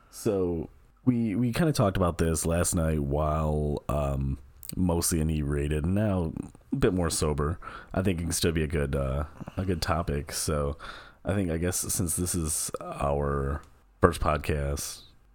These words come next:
of the new year, uh, first podcast overall, what is your New Year's resolution? I know we're kinda, like, very, like, uh, blasé on the whole thing, but i-, if you were to say, like, uh, going into twenty nineteen, if I have to do something, what, what is your, what do, what do you aspire to do this year?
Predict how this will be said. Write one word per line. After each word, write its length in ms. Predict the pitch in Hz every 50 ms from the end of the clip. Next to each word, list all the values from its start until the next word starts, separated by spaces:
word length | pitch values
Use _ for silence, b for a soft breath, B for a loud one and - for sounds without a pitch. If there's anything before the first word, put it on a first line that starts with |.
| - _ -
of 120 | 80 76
the 80 | 71 78
new 120 | 76 76
year, 420 | 71 69 69 71 69 69 69 67 - - - - - - -
uh, 140 | - 71 71
first 220 | - - 73 -
podcast 600 | - - 76 73 - - 76 73 71 - - - -
overall, 520 | - 73 76 73 76 76 73 69 71 73 - - _ _
what 120 | - 110 131
is 120 | 135 123
your 100 | 117 101
New 180 | 92 90 87 85
Year's 280 | 85 87 85 80 -
resolution? 520 | 85 85 82 78 76 73 71 71 - - 85
I 60 | 82
know 200 | 92 110 104 101
we're 240 | 98 95 80 65 92
kinda, 220 | - - 90 82 82
like, 340 | 80 78 73 76 76 -
very, 420 | - - - 80 87 80 78 76 76
like, 260 | 73 73 71 69 - -
uh, 280 | - 82 82 80 78 76
blasé 460 | 71 80 78 80 82 76 82 82 82
on 80 | 78 76
the 60 | 76
whole 140 | 78 76 76
thing, 460 | - - 78 73 71 71 73 71 - - - -
but 340 | - 87 78 73 71 71 - - B B B B B B B B B B B B - -
i-, 40 |
if 240 | 87 90 58 80 90
you 100 | 110 104
were 60 | 95
to 60 | 87 85
say, 180 | - - 80
like, 200 | 80 76 78 -
uh, 200 | 78 85 82 80
going 220 | 80 82 98 101 98
into 100 | 92 -
twenty 160 | 104 90 87
nineteen, 600 | 85 80 - - 80 80 78 78 78 69 50 50 -
if 100 | - -
I 80 | 82 80
have 200 | 90 92 90 -
to 80 | - 78
do 160 | 78 78 76
something, 460 | - - 76 73 76 76 71 69 73
what, 400 | 78 82 82 85 - - - -
what 180 | - 82 87 82
is 180 | 90 90 78
your, 100 | 76 76 69
what 120 | 67 76 92
do, 100 | 90 60
what 60 | 80
do 60 | 90
you 100 | 90 85
aspire 460 | 78 - - - - 80 78 78 76
to 120 | 73 - 78
do 220 | 71 73 76 76
this 200 | 73 76 - -
year? 280 | 73 67 69 69 78